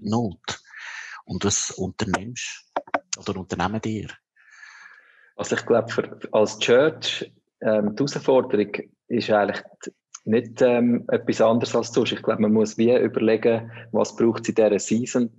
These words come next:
Speaker 2: ganz besonders, um die Stimme für Jesus zu erheben.
Speaker 1: Ja.
Speaker 2: Ich, ich hab gemerkt, in den letzten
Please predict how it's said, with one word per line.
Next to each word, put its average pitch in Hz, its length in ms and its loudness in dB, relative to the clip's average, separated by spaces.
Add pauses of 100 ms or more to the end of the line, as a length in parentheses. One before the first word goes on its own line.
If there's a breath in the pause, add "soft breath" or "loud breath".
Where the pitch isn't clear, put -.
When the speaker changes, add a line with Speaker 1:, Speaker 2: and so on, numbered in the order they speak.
(120)
Speaker 2:
ganz 104 320 0
besonders, 131 480 0 (100)
um 104 160 2
die - 100 -8
Stimme 117 280 0
für - 140 -4
Jesus 110 360 2
zu 123 120 -4
erheben. 113 260 -6 (540 loud breath)
Speaker 1:
Ja. 107 180 2
Speaker 2:
Ich, - 80 -2
ich 123 160 2
hab 117 160 0
gemerkt, 110 400 2
in 110 80 -4
den 107 100 0
letzten 104 540 2